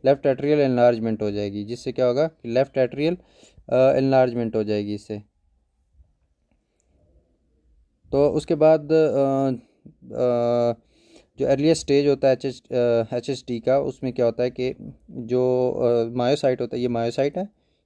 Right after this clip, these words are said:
ये कंप्लीट मायोसाइट है, ठीक है। तो इसमें क्या हुआ कि इसका डायमीटर बढ़ गया, ये सेल भी, इस, अ, न्यूक्लियस की भी हाइपरट्रॉफी होगी, ये न्यूक्लियस है, ठीक है, ये सेल है, मायोसाइट है,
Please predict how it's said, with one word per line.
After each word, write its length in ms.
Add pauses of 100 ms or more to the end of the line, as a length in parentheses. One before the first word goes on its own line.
(140)
ये 120
कंप्लीट 480
मायोसाइट 540
है, 160 (120)
ठीक 160
है। 140 (600)
तो 240
इसमें 300
क्या 140
हुआ 260
कि 600
इसका 300
डायमीटर 500
बढ़ 180
गया, 240 (460)
ये 280
सेल 320
भी, 240
इस, 220
अ, 260
न्यूक्लियस 360
की 100
भी 80
हाइपरट्रॉफी 580
होगी, 160
ये 140
न्यूक्लियस 440
है, 100 (1040)
ठीक 160
है, 220
ये 260
सेल 280
है, 240 (680)
मायोसाइट 560
है, 140